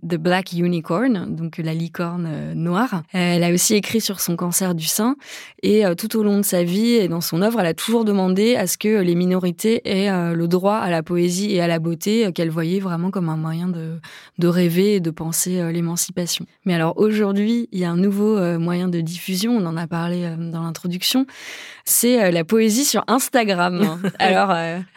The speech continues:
Speaker 1: vraie tendance ou arnaque ?
Speaker 2: <laughs> Moi, alors, je dirais vraie tendance. Euh, on voit que, euh, t'as des comptes de poétesses comme Naïra Wahid,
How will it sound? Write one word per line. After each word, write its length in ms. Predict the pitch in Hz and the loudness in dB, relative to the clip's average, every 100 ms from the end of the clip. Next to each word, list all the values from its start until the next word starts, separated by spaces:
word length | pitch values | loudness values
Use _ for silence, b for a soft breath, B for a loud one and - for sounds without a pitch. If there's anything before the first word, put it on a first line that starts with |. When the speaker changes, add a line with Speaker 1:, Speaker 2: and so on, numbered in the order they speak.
| B B | B B
Speaker 1:
vraie 320 | - 180 190 233 | -4 0 0 2
tendance 420 | 240 233 403 - | 2 2 0 0
ou 80 | 190 | 0
arnaque ? 380 | 185 180 214 208 - | 0 -2 -4 -8 -2
Speaker 2:
<laughs> 840 | 233 - 254 220 277 320 370 - - | -2 0 -4 0 0 2 -2 -4 2
Moi, 140 | 226 | 2
alors, 220 | 320 233 | 4 2
je 40 | 214 | 2
dirais 260 | 196 190 | 2 2
vraie 220 | 190 196 269 | 2 2 2
tendance. 520 | 254 214 220 285 - | 2 2 2 0 0
Euh, 160 | 180 160 | 2 2
on 340 | 165 160 147 | 2 0 -2
voit 360 | 160 190 220 226 | 0 2 2 0
que, 160 | - | -2
euh, 400 | 170 156 151 143 | 0 2 2 0
t'as 180 | 143 160 | 0 -2
des 160 | 165 165 | -2 -4
comptes 280 | - 214 | -2 0
de 100 | 180 | 0
poétesses 440 | 160 180 180 196 196 | -2 -2 0 -2 -2
comme 180 | 180 170 | -2 0
Naïra 380 | 170 180 185 | 0 0 0
Wahid, 540 | 180 185 196 202 180 | 2 0 -2 -2 -2